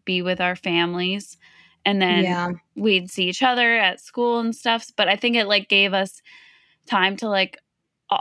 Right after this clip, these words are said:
Speaker 1: a lot of that alone time that we're talking about, like, time to, like, figure out what we enjoy and who we enjoy spending our time with outside of our relationship, so that when we did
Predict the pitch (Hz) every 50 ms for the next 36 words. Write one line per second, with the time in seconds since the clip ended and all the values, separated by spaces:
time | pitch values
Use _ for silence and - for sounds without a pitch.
0 | - 196 214 214 226 220 226 233 220 220 196 - 208 202 202 196 196 196 - -
1 | 185 175 170 175 180 180 - 185 - 208 185 180 185 180 180 175 175 170 175 165
2 | 175 - 185 180 - _ _ - - 208 202 202 208 196 - 214 202 196 196 -
3 | - 202 196 185 185 190 185 185 185 185 - _ _ _ _ - 202 190 196 190
4 | - - _ 202 202 196 196 190 185 185 185 - 196 196 196 190 175 185 180 175
5 | 180 180 185 202 220 - - 196 185 185 185 202 208 196 196 196 185 180 180 196
6 | 180 175 180 - - 196 185 180 180 180 175 175 175 180 - - 180 175 180 185
7 | 190 208 214 220 233 - - _ _ _ _ _ _ _ _ _ _ _ _ -
8 | 202 196 - - - 202 180 175 185 190 208 202 202 214 208 214 220 220 220 214
9 | 214 214 - - 190 185 175 - - 180 180 180 175 175 170 165 175 170 170 170
10 | 175 -